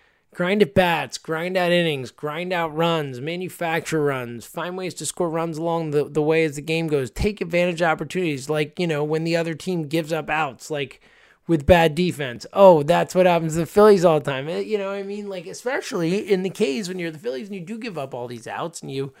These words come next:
you know, obviously the, the, the ideal scenario would be to not do that and to play better defense, play smarter defense, not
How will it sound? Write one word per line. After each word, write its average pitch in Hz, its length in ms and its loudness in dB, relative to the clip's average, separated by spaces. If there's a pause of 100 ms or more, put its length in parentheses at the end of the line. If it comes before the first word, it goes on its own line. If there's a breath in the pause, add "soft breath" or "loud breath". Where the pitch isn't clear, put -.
(520 soft breath)
you 139 100 -12
know, 113 80 -8
obviously 143 460 -8
the, 123 220 -8
the, 113 440 -12
the 113 420 -14 (840)
ideal 156 380 0
scenario 131 480 -6
would 123 160 -8
be 123 100 -6
to 117 100 -6
not 139 560 -2
do 110 180 -16
that 95 440 -12
and 107 200 -14
to 98 80 -14 (100)
play 151 220 -4
better 101 260 -6
defense, 120 340 -14
play 151 180 -10
smarter 127 300 -14
defense, 117 580 -16
not 120 280 -12